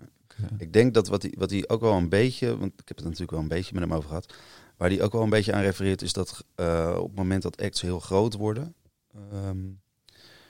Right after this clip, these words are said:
Speaker 2: dat ze, oh, natuurlijk ook heel snel een manager kunnen ontslaan.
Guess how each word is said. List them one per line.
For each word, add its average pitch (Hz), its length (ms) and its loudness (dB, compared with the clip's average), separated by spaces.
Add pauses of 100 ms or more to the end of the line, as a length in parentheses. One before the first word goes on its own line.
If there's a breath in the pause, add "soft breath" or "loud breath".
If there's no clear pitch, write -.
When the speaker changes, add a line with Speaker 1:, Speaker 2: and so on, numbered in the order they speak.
(400 soft breath)
Speaker 2:
dat 92 300 0
ze, 95 400 4 (360)
oh, - 160 -4
natuurlijk 135 400 4
ook 113 100 2
heel 107 140 4
snel 90 220 2
een 90 80 2
manager 90 280 0
kunnen 92 200 -4
ontslaan. 95 480 -4